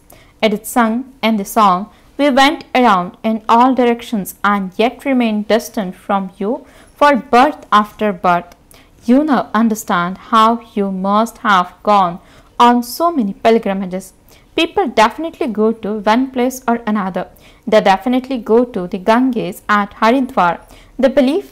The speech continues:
that the Ganges is the purifier. In fact, you are the true Ganges of knowledge. Many come to you and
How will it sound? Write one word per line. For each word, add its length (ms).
that 420
the 100
Ganges 540
is 220
the 100
purifier. 520
In 160
fact, 480
you 220
are 320
the 120
true 320
Ganges 640
of 260
knowledge. 540
Many 420
come 300
to 80
you 280
and 320